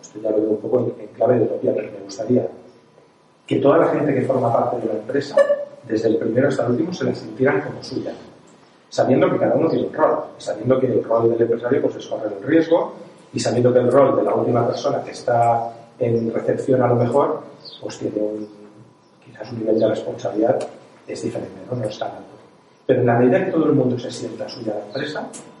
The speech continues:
la garantía de que funcione es mucho mayor. Y por contra, luego, el empresario tiene que ser capaz de retribuir a la gente en base a este nuevo rol que yo propongo.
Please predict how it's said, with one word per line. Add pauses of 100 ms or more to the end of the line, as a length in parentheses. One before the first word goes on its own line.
(340)
la
garantía
de
que
funcione (480)
es
mucho
mayor. (840)
Y
por
contra,
luego, (280)
el
empresario
tiene
que
ser
capaz (600)
de
retribuir
a
la
gente (640)
en
base
a
este
nuevo
rol
que
yo
propongo.